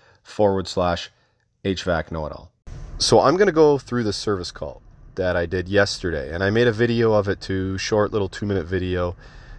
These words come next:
and I'll post it so everybody can get a visual, 'cause a lot of us are visual, uh, learners. We like to see videos and pictures, but some of us like to listen to podcasts.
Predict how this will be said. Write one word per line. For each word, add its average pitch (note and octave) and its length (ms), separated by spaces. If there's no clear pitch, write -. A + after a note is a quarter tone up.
and A2 140
I'll C3 100
post G#2 380
it - 160
so F2 340
everybody F2+ 400
can F#2 140
get F2+ 120
a E2+ 60
visual, G2+ 600
'cause F2 120
a F2 60
lot F#2 220
of E2+ 120
us E2+ 200
are F2 180
visual, F2 640
uh, G1+ 520
learners. F#2+ 600
We F#2+ 140
like F2 160
to - 40
see F#2+ 140
videos E2+ 380
and D2+ 100
pictures, - 460
but D#2 160
some F2+ 240
of F2 100
us E2 160
like E2+ 280
to G#2+ 120
listen F2 300
to F#2+ 60
podcasts. F#2+ 760